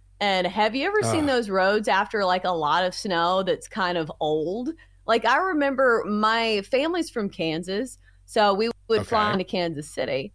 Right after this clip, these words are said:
Speaker 1: and they would just have these, like, mountains of snow just pushed up. They're just these gross brown and gray colors. And you're like, "Ugh, that looks gross."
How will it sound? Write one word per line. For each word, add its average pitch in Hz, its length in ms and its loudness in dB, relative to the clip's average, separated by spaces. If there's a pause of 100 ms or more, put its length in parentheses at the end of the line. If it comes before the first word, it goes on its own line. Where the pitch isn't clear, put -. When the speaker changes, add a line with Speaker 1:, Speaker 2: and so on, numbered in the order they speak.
(260)
Speaker 1:
and 214 140 0
they 254 120 4
would 233 140 4
just 226 160 -2
have 214 240 0
these, 190 240 -6
like, 185 240 -2
mountains 196 600 0
of 170 100 -6
snow 175 480 -2
just 147 240 -10
pushed - 500 -2
up. 160 280 0
They're 165 240 0
just 165 380 -6 (280)
these 226 260 0
gross 220 480 2
brown 190 760 0
and 160 180 -6
gray 185 400 2
colors. 175 480 0
And 170 80 -6
you're 165 80 -2
like, 160 280 -6
"Ugh, 220 920 0 (400)
that 320 100 -10
looks 480 300 -4
gross." 196 880 0